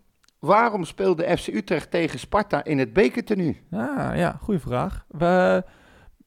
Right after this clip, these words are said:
Speaker 2: dat, dat, we, ik moet even, ik ben even ons uittenue even ontschoten. Hoe is dat? Is dat een beetje dat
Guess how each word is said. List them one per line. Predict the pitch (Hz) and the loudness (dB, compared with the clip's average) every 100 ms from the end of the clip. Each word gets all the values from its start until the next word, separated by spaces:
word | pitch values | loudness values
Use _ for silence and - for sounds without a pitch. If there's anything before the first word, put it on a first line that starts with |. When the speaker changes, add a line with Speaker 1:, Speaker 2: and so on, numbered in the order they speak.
| _ - | _ -6
Speaker 2:
dat, | 156 - | -4 -2
dat, | - 165 - | 0 0 0
we, | 143 156 - | 0 0 0
ik | - - - | -8 -8 -4
moet | 135 | -2
even, | 143 127 139 123 | -2 -2 -2 -2
ik | |
ben | 127 151 | 0 0
even | 165 | -2
ons | 143 | -2
uittenue | - 196 190 131 123 123 | 0 0 2 2 4 2
even | - 131 | 0 -6
ontschoten. | 127 - 123 147 | -4 -2 -2 -2
Hoe | 160 180 | -4 -4
is | - | -4
dat? | 175 | -4
Is | 175 | -4
dat | 175 - | -4 -2
een | |
beetje | 180 - 160 | -4 -2 -4
dat | 151 - | -4 -8